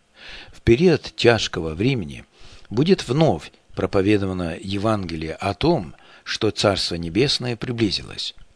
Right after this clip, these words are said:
Но эта проповедь не для настоящего времени. Сейчас мы проповедуем Евангелие благодати Божьей.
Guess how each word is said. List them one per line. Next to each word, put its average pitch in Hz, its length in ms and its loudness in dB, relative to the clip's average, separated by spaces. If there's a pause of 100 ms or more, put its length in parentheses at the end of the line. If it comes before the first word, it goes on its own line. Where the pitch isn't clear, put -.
(480)
Но 117 220 0
эта 196 260 2
проповедь 104 640 0 (260)
не 170 380 4
для 113 260 4
настоящего 104 920 2
времени. 95 500 -2 (760)
Сейчас 95 460 0
мы 101 220 -4
проповедуем 95 580 2
Евангелие 101 720 2 (300)
благодати 98 600 2
Божьей. 123 600 0